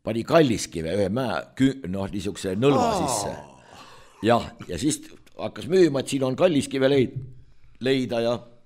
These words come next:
Speaker 1: too hakkas kaevama, ongi, ja siis, no näed, terve mägi niisugune, <laughs> müüs selle suure kalli hinnaga maha.
Speaker 2: See mägi oli tal kindlasti nii, et segas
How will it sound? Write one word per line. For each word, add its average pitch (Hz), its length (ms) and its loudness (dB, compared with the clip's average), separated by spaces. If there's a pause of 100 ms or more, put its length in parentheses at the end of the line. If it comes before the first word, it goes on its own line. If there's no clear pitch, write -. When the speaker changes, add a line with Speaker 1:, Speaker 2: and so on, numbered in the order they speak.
(1700)
Speaker 1:
too 101 180 0
hakkas 98 280 -4
kaevama, 143 540 0
ongi, 143 460 2
ja 107 140 -2
siis, 113 240 -10
no 202 120 -2
näed, 202 240 2
terve 170 220 2
mägi 202 260 2
niisugune, 127 460 2 (360)
<laughs> - 380 2
müüs - 300 0
selle 131 180 -2
suure 139 280 0
kalli 143 340 2
hinnaga 131 280 -2
maha. 143 280 -2 (1000)
Speaker 2:
See 185 160 -6
mägi 175 360 -4
oli 175 240 -2
tal 190 160 -2
kindlasti 196 560 -8
nii, 196 160 -8
et 151 240 -6
segas 160 500 -4